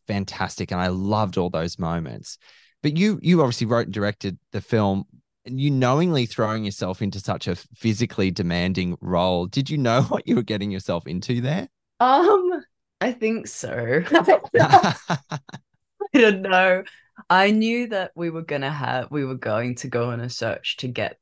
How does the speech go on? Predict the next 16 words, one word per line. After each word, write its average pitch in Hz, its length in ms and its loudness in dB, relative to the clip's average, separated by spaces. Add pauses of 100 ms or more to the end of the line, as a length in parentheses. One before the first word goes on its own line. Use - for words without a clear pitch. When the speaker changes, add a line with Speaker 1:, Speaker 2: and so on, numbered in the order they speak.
(260)
Speaker 2:
you 151 120 -4
know, 104 200 -4
the 143 100 -4
greatest 120 720 -4 (560)
stunt 135 340 -2
coordinator 113 920 -2 (120)
that 113 240 0 (400)
we 139 180 -4
could 127 220 -10
possibly 123 500 -6
have. 113 340 -2
And 123 140 -2
we 135 120 -2
really 123 380 -2
did 110 300 -8
have 113 420 -6